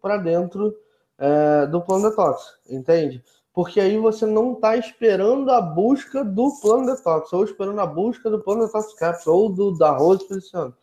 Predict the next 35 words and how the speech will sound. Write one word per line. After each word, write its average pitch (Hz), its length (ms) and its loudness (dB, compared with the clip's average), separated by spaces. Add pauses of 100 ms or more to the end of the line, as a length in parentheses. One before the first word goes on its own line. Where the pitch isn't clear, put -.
(320)
Você - 80 -16
tá 185 100 2
bu-, 208 240 0
você - 360 -6
tá 208 200 0
trabalhando 220 800 2 (320)
em 214 160 2
cima 220 320 -2
de 220 100 -2
uma 240 200 2
busca 254 680 -2 (320)
mais 226 380 2
genérica 220 680 2
que 226 280 -6 (240)
muita 262 440 0
gente 214 280 -2
tá 196 120 -2
fazendo 196 560 -2 (1120)
e 165 80 4
você 175 240 0
tá 240 120 -2
levando 220 400 4
tráfego 196 420 0
qualificado. 151 680 -2 (280)
Então, 240 280 2
se 254 100 -4
eu 277 60 -2
tiver 247 220 0
que - 60 -12
falar, 202 200 0
"Porra, 175 340 2
essa 196 280 2
estratégia 196 500 -2
é 151 40 -6
foda", 180 520 0